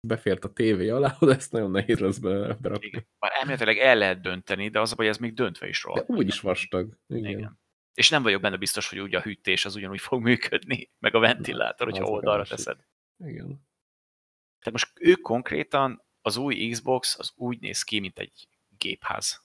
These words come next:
Speaker 2: És ezt ne szépítsük. Tehát sokat nem gondolkodtak rajta, és szerintem lehet, hogy azért mutatták be most,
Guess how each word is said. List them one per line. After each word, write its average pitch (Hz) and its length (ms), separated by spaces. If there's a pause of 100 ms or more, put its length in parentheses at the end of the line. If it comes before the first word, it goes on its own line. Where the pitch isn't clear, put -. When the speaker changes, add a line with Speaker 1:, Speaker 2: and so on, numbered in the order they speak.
(340)
Speaker 2:
És - 160
ezt - 140
ne 139 80
szépítsük. - 560
Tehát - 180
sokat - 320
nem 110 140
gondolkodtak - 600
rajta, - 340
és - 120
szerintem 127 520
lehet, 151 160
hogy - 100
azért 104 240
mutatták 95 460
be 92 100
most, 98 360